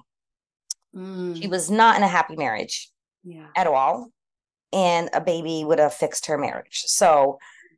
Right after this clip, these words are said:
Speaker 2: they decided to adopt. Now, that's where I kinda, like, you come in, and now you have this baby. Now I was in foster care for four months. So then I get taken away from foster care,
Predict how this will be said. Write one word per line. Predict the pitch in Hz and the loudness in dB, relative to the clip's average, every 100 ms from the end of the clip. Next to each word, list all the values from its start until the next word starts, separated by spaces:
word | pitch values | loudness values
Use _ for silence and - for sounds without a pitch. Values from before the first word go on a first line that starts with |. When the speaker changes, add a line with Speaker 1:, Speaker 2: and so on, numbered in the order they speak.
| _ _ _ _ _ _ | _ _ _ _ _ _
Speaker 2:
they | 156 | -2
decided | 156 165 143 - | 2 4 4 2
to | 143 | 0
adopt. | 135 98 - - - _ _ _ _ - | 0 0 -4 -12 -14 _ _ _ _ -6
Now, | 185 170 147 139 135 - | 0 4 6 4 2 2
that's | 254 247 - 233 | 4 4 0 0
where | 226 | 2
I | 202 | 2
kinda, | 196 190 190 180 | 0 -4 -2 0
like, | 170 160 - _ _ - | 0 -2 -6 _ _ -12
you | 170 | -12
come | - 202 | -2 2
in, | 190 185 180 185 | 4 6 4 2
and | - 156 151 139 - _ _ _ _ _ - | 2 4 2 -2 -12 _ _ _ _ _ -12
now | 175 196 220 | 2 6 6
you | 226 214 | 6 6
have | 196 190 | 4 4
this | 175 - | -2 -6
baby. | 190 185 160 160 135 | -8 -8 -6 -6 0
Now | 170 170 | 6 6
I | |
was | 165 | 6
in | 165 | 4
foster | 214 175 165 | 4 4 0
care | - 160 | -2 -2
for | 151 | -2
four | - 180 | 2 6
months. | 202 247 - - _ _ _ _ | 4 4 -2 -4 _ _ _ _
So | - - | -8 -2
then | 180 175 | 4 6
I | 156 156 | 6 4
get | 151 - | -2 -4
taken | 175 175 | -6 0
away | 180 175 | 0 0
from | 180 | 0
foster | 220 240 233 202 | 6 6 6 -2
care, | 208 208 196 | 2 2 2